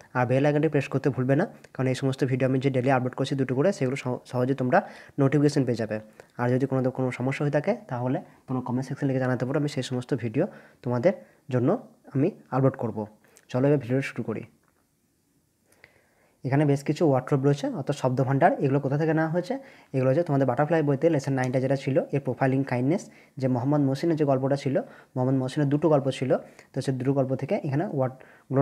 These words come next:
নেওয়া হয়েছে, তার মানেগুলো তোমাদের মুখস্থ করতে হবে। শব্দভাণ্ডার মানে তোমাদের মুখস্থ করে তোমাদের শব্দভাণ্ডারটাকে, তোমাদের ওয়ার্ডস্টকটাকে বাড়াতে হবে,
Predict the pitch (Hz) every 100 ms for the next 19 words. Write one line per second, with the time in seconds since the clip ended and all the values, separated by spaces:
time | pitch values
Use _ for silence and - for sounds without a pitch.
0 | 131 127 143 147 208 139 123 127 147 294
1 | - - - 131 151 156 170 135 135 123
2 | 113 110 123 123 131 135 147 156 160 135
3 | 147 143 123 147 151 151 185 135 127 147
4 | - - - _ - - 120 135 131 127
5 | 139 202 - - - 123 117 123 - -
6 | 135 - 139 143 147 135 135 123 107